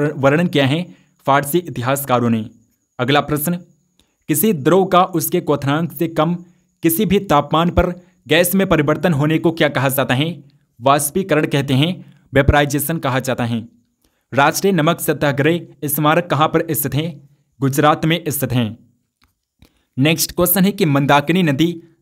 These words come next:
अलकनंदा नदी से किस स्थान पर मिलती है? रुद्रप्रयाग में मिलती है। कौन सा खेल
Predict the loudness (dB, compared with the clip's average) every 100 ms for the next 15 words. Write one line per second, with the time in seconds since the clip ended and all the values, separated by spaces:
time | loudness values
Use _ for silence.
0 | -2 0 2 0 2 2 2 0 0 -2
1 | 0 0 0 -2 -4 -2 0 0 0 2
2 | 0 -2 -6 -20 _ _ _ 0 2 2
3 | 2 2 4 2 0 0 0 -2 -2 -4
4 | -8 _ _ _ _ -4 -2 0 0 2
5 | 0 0